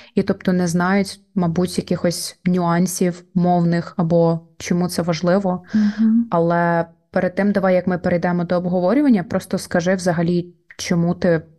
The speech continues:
Speaker 1: вирішила колись вивчати українську і англійську мови?
Speaker 2: Я тут, напевно, тобі, е, зроблю такий камінг-аут певний. Е, я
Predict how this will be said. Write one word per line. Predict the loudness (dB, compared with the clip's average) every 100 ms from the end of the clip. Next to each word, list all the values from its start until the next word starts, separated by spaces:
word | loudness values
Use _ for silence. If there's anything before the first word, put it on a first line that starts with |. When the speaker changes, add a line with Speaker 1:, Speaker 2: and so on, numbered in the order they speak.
| _
Speaker 1:
вирішила | 0 2 2 0 -2 -2
колись | 0 0 0 -2 -4
вивчати | -4 0 -2 0 -2 -4
українську | -4 0 0 0 -4 -2
і | 0 2
англійську | 0 0 -4 -2 0
мови? | 0 0 -4 -8 _ _ _ _
Speaker 2:
Я | -4 0 2 2 0 -8 -2
тут, | -2 2
напевно, | 0 2 2 4 4
тобі, | 2 0 2 4 4 4 4 4
е, | 2 2 0 -4 _ -20 -20 -20 -20 -20 -4 0 0 0
зроблю | 0 2 2 2 2 0
такий | -2 -2 -2 0
камінг-аут | 0 0 0 2 4 2 0 -2
певний. | 0 2 2 0 -2 -4
Е, | -2
я | 0 2 4 4 4 4 2